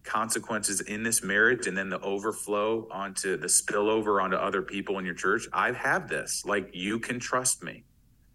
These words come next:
Um, so I just wanna say that as a, as a word of care and relief for them, 'cause I do think, I do think in the anxiety we take on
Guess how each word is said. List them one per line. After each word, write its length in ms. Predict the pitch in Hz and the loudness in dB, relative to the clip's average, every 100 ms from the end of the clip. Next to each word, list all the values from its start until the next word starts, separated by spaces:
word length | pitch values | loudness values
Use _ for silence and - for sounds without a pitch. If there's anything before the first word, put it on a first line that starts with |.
| _ _ _ _ - | _ _ _ _ -4
Um, 440 | 92 92 90 85 - - | 0 2 2 -2 -10 -4
so 180 | - 131 | 2 4
I 80 | 135 | 4
just 240 | 156 190 | 2 2
wanna 160 | 226 127 | 0 0
say 320 | - 120 123 | 2 4 4
that 240 | 110 101 | 4 2
as 160 | 98 98 | 0 -2
a, 200 | 95 90 - | -2 -4 -4
as 140 | 92 | -2
a 80 | 90 | -2
word 300 | 80 101 - | 2 2 2
of 160 | - | 0
care 500 | - - 98 101 104 | -6 -2 2 6 6
and 240 | 110 92 90 | 4 -2 -4
relief 380 | 82 82 92 - | -4 -4 -4 -4
for 100 | 87 | -2
them, 320 | 87 90 101 | 0 0 -2
'cause 160 | 101 | -2
I 80 | 92 | 0
do 300 | 90 104 139 | 0 -2 -2
think, 440 | - 104 95 90 - - - _ _ - - - 101 | -2 -4 -4 -8 -16 -20 -20 _ _ -20 -20 -6 -4
I 60 | |
do 380 | 92 - 123 170 | -4 -2 2 2
think 520 | - 104 101 92 - - _ - _ _ _ - - | 2 -2 -2 -4 -10 -20 _ -20 _ _ _ -20 -8
in 220 | 110 101 | -4 -2
the 200 | 98 98 | -2 -2
anxiety 920 | 104 101 92 104 110 127 131 - 123 | -2 -2 0 4 4 4 2 0 0
we 160 | 110 107 | 0 -2
take 340 | - 110 104 | 0 -2 0
on 320 | 101 101 95 | 0 -2 -2